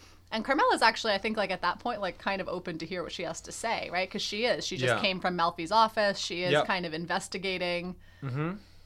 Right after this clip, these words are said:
Speaker 1: these issues of their relationship. Like, I think she's actually genuinely asking. I don't think she's just being like, "Oh, tell me what you think, Meadow."
Speaker 2: Right.
Speaker 1: You know, I think she's actually saying, like, "How do you see
Speaker 2: Yeah.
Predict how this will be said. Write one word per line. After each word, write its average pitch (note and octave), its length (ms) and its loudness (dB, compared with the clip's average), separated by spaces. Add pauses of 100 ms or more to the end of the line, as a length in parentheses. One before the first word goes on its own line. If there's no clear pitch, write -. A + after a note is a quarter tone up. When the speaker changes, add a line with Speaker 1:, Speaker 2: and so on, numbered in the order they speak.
(160)
Speaker 1:
these G3 280 -2
issues F#3 400 -2
of F3 140 -2
their E3+ 160 0
relationship. E3+ 460 -2
Like, A#3+ 120 0
I A3 80 4
think D#4+ 180 2
she's A3+ 220 -2
actually F3 400 2
genuinely D#3+ 680 -4
asking. D3 580 -2
I E3 80 -2
don't E3+ 220 -4
think E3 160 -6
she's D#3+ 260 -8
just - 260 -10
being D#3 240 -8
like, D3+ 280 -6
"Oh, G3 200 4
tell F#3+ 240 0
me F3+ 140 -4
what D#3+ 180 -4
you D#3+ 100 -10
think, D#3+ 320 -10
Meadow." E3 400 -4 (200)
Speaker 2:
Right. A#2 300 4
Speaker 1:
You G#3+ 100 0
know, F3+ 120 4
I F#3 100 4
think A3 200 -2
she's F#3+ 180 -4
actually F3+ 340 0
saying, F3 220 -6
like, E3 140 -10
"How A3 160 2
do F#3+ 140 -4
you A3 180 -4
see C#3 440 -10 (260)
Speaker 2:
Yeah. G2 240 2